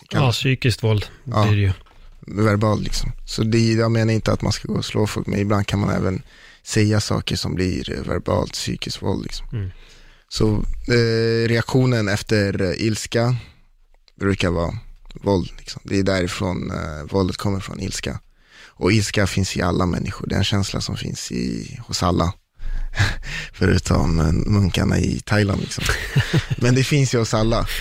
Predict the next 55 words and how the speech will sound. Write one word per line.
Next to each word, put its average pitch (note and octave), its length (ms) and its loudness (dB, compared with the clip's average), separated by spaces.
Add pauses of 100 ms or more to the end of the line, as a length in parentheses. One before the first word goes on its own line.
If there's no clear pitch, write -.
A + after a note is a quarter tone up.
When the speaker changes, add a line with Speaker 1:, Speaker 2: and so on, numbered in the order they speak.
(300)
Speaker 1:
Så - 140 2
det A#2+ 80 6
går C3+ 300 2
inte C#3 180 0
att A#2+ 60 2
springa A#2+ 360 2
bort C#3 280 0
från E2+ 140 -4
våld. D#2+ 280 0 (600)
Eller A2+ 200 2
hur? - 120 0 (320)
Speaker 2:
Nej. A#2+ 240 0
Speaker 1:
Du, A2+ 120 2
nu B2+ 200 2
när A#2+ 80 2
jag A2+ 100 0
ser A#2+ 220 0
så A#2+ 140 -2
här A#2+ 100 2
så G#2 140 -4
går A#2+ 220 2
det A#2+ 60 0
inte. G#2 160 -2
Det G2 120 2
finns A#2+ 240 2
ju G#2 40 -2
Speaker 2:
Mm. G#2 60 0
Speaker 1:
hos G#2 120 -2
alla. G#2+ 200 0
Det G#2 120 -2
går A2 80 2
inte G2+ 120 -2
att - 60 -2
springa - 240 -2
bort A#2+ 220 0
från - 120 -4
det. - 80 -8 (420)
För - 160 -4
d-, G2+ 260 -2
man A#2 180 2
kommer A2+ 200 2
alltid A2 240 2
bli A2 100 4
arg A2 280 0
någon A2+ 240 2
gång. F#2+ 160 -4 (400)
Så - 160 -2
är G#2+ 80 2
det G2+ 60 0
bara. G2+ 200 -2 (880)
Vad A2 140 2
kan B2 120 2
man G#2+ 120 4
göra A2+ 260 4
då F#2+ 200 0